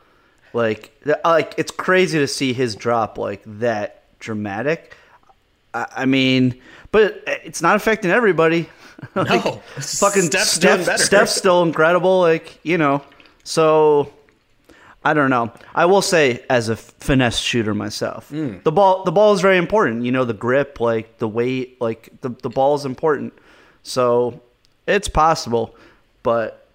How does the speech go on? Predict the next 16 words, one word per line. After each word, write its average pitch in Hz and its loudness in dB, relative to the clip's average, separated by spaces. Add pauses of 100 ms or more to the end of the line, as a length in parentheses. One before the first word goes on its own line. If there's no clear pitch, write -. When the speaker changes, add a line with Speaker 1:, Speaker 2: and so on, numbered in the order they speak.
(380)
Speaker 1:
I 123 -4
don't 113 -6
know. 107 -8 (760)
The 135 -2
Dame 170 -2
situation 117 -4
is 104 -10
just, - -14
like, 107 -8 (160)
becoming 113 -6
more 107 -6
and 107 -6
more 104 -6
depressing 101 -10
to 110 -18
me. 104 -16